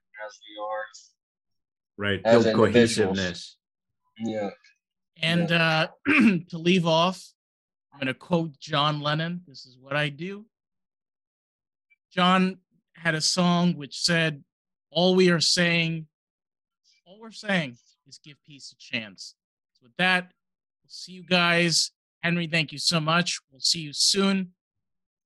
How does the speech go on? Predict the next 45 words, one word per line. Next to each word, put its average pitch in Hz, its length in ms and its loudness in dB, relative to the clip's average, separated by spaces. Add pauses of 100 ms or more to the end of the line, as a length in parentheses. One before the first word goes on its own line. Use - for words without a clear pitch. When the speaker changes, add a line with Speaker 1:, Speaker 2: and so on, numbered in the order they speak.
(240)
Speaker 3:
God 160 220 -2
bless 196 220 0
Speaker 1:
Thanks 214 220 6
Speaker 3:
you. 185 60 4
Speaker 1:
for 120 120 4
having 127 420 6
me. 107 280 -2 (460)
Speaker 3:
Uh, 185 180 -2
Speaker 2:
Thanks - 200 2
for 170 80 4
Speaker 3:
and 151 100 0
Speaker 2:
coming 135 240 4
on, 135 280 4
man. 113 300 0
Speaker 3:
Thank 151 180 -6
you 165 60 -12
so 160 200 -4
Speaker 1:
Yeah. 151 60 -2
Speaker 3:
much, 147 260 -2
man. 139 340 -2
Speaker 2:
Be-, 139 100 2 (360)
before, 147 220 2
before 151 360 4
Speaker 1:
This 175 80 8
Speaker 2:
we 165 60 8
Speaker 1:
is 139 60 0
Speaker 2:
go, 165 120 4
Speaker 1:
great. - 100 4
Speaker 2:
though, 120 180 4
like, 120 180 -2
w-, 131 340 -10
one 160 240 0
last 160 220 -2
question 151 440 -2
for 120 120 -8
you, 107 120 -2
Henry. 113 340 -2
I 107 40 -2
think, 117 320 -6
uh, 110 160 -2
people 135 300 -4
would 120 180 -2
wanna 117 340 -2
know 127 300 0
this 101 400 -6